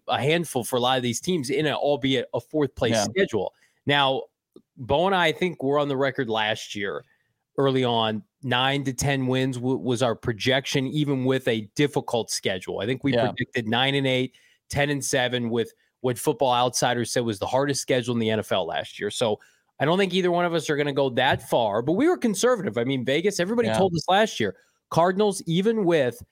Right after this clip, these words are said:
Speaker 1: the noise with K one's contract and people down in Cliff Kingsbury, they were a playoff team. They were a firm playoff team. They were gonna make the playoffs, so we rode that wave.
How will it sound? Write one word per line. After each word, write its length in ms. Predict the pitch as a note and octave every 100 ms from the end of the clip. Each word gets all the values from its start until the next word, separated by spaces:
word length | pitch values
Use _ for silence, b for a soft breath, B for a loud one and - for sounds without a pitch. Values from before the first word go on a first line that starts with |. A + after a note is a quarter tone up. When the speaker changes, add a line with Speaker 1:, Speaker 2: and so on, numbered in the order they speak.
| _ _
Speaker 1:
the 80 | A#2+
noise 360 | A#2+ C3+ D#3 D3
with 140 | C3+
K 180 | C#3 A#2
one's 260 | A2 G2+
contract 840 | G2+ D#3+ F3 F3+ F3 E3 D#3+ D#3 B2
and 160 | A2
people 240 | A2+ A#2+ A#2
down 220 | A#2 A2
in 100 | G#2+
Cliff 200 | A#2 -
Kingsbury, 500 | C#3+ C#3+ D3 C#3 C#3 b b _
they 160 | C#3+ D#3
were 220 | E3+ F#3
a 40 |
playoff 380 | F3+ F3+ C#3+ -
team. 220 | - G2
They 80 | G2
were 160 | G#2+ G2+
a 40 |
firm 380 | - D#3+ E3 E3
playoff 400 | D#3 D#3 D3 C#3+
team. 220 | D3+ C#3+
They 100 | A#2+
were 80 | G2+
gonna 180 | A2+ C#3+
make 220 | D3+ C3+
the 80 | B2
playoffs, 380 | B2+ B2 C3
so 160 | - B2+
we 180 | A2 D3+
rode 320 | C#3+ C3+ C3+
that 220 | B2 A2+
wave. 400 | E2+ D#3+ F3 G#2+